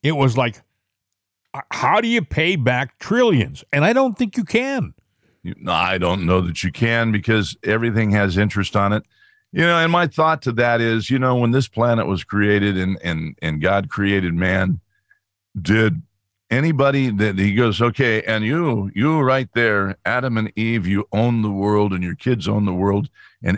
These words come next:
Speaker 2: everyone else will have to pay for things to you." No, that is just the greed of mankind that people, it's just how, how it works. I'm wondering if we do not just sit there and do a big,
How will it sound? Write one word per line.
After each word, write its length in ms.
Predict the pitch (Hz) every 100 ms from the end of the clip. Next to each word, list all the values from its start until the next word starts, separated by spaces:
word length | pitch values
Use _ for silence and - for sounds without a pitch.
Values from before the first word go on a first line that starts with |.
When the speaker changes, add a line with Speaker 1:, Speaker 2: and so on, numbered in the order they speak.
| -
Speaker 2:
everyone 460 | 123 123 120 113
else 280 | 113 107 -
will 100 | 90
have 200 | 101 98
to 80 | 95
pay 220 | - 101 104
for 160 | 95
things 280 | 92 98 92
to 100 | 104
you." 220 | 135 107 - - - _ -
No, 760 | 101 120 139 139 139 135 107 - _ _ -
that 300 | 120 147 139
is 160 | 117
just 240 | 120 113 -
the 80 |
greed 320 | 98 113 131 107
of 60 |
mankind 720 | 107 110 104 - 104 104 104
that 100 | 92
people, 540 | - 113 - 113 107 - _ -
it's 800 | - - - - - 101 80 113
just 180 | 101
how, 280 | 92 92 - -
how 240 | 80 73
it 80 | -
works. 340 | 170 170 - - - - _ _ _
I'm 340 | 156 196 175 143
wondering 420 | 139 131 127 120
if 200 | 92 78
we 140 | 101
do 180 | 95 147
not 220 | 135 117
just 200 | 101 101
sit 160 | 110 87
there 120 | 101
and 140 | 98 90
do 120 | 95
a 40 |
big, 380 | 82 147 135